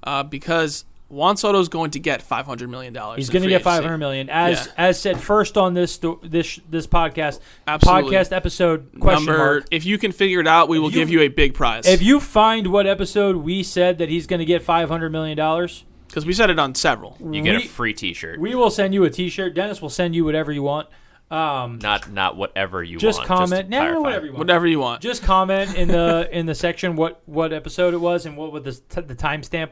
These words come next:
Speaker 2: we said it was. Um, yes, he's gonna get five hundred million, but this also to me reeks of, "I don't wanna be a National."
Speaker 1: Oh yeah, I mean that's, that's exactly what that is because
Speaker 2: Right?
Speaker 1: he,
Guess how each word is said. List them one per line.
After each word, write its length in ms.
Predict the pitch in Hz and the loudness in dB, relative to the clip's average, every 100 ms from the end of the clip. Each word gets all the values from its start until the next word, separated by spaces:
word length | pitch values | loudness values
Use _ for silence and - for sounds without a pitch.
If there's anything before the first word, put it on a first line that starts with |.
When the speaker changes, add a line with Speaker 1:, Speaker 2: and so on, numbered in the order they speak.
| - | -8
Speaker 2:
we 100 | 156 | -8
said 180 | 151 147 | -6 -6
it 60 | |
was. 260 | 170 185 127 - - - - | -4 -6 -8 -16 -20 -20 -14
Um, 480 | - 170 160 135 120 _ _ _ _ _ _ 123 _ _ _ _ _ _ _ _ _ _ - | -6 -4 -6 -10 -18 _ _ _ _ _ _ -20 _ _ _ _ _ _ _ _ _ _ -6
yes, 320 | 170 220 214 | 2 2 2
he's 160 | 220 | -4
gonna 140 | 196 196 | -4 -2
get 120 | 185 | 0
five 220 | 202 180 | 2 2
hundred 180 | 175 170 | 0 -2
million, 300 | 170 160 139 | -4 -4 -6
but 220 | 151 - | -8 -6
this 160 | 156 160 | -6 -6
also 500 | - 175 175 175 147 | 0 2 2 0 -6
to 140 | 127 | -6
me 220 | 135 113 95 - _ _ _ _ _ _ _ _ _ - | -12 -12 -16 -20 _ _ _ _ _ _ _ _ _ -12
reeks 580 | 143 170 185 123 - - - | -2 2 2 -2 -8 -10 -6
of, 460 | 139 113 - - - - _ _ _ _ _ _ _ _ _ | -6 -8 -14 -16 -16 -18 _ _ _ _ _ _ _ _ _
"I 140 | 165 151 | 0 0
don't 120 | 151 | 0
wanna 140 | 135 | -4
be 100 | 123 | -6
a 40 | 113 | -8
National." 400 | 104 101 - - - _ _ _ _ _ 185 | -12 -18 -18 -16 -16 _ _ _ _ _ 0
Speaker 1:
Oh 120 | 185 | 0
yeah, 280 | 143 170 - _ _ _ _ _ _ _ | 0 -4 -6 _ _ _ _ _ _ _
I 20 | 226 | 0
mean 120 | 214 | 2
that's, 220 | 196 - - - - _ - | 2 -2 -10 -18 -20 _ -20
that's 320 | 92 120 - | -10 -6 -4
exactly 480 | 147 131 175 180 139 | -4 2 2 2 -4
what 140 | 127 | -6
that 140 | 117 117 | -6 -6
is 160 | 120 | -8
because 340 | - 165 165 196 | -4 2 4 4
Speaker 2:
Right? 120 | |
Speaker 1:
he, 80 | 175 | 0